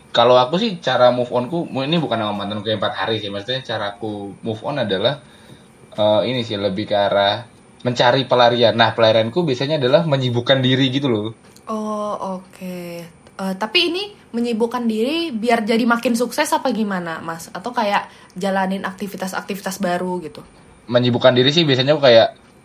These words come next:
Speaker 1: ah, buat sesuatu ah gitu, kayak misalnya, eh, rajin ikut produksian atau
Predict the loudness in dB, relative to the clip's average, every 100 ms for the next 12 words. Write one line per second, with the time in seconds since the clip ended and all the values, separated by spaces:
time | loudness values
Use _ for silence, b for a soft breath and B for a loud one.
0 | -20 _ 0 0 0 2 4 4 6 6
1 | 6 2 2 0 0 2 6 6 4 4
2 | 6 8 8 6 4 0 -2 0 2 0
3 | -2 -2 6 8 10 8 6 2 2 2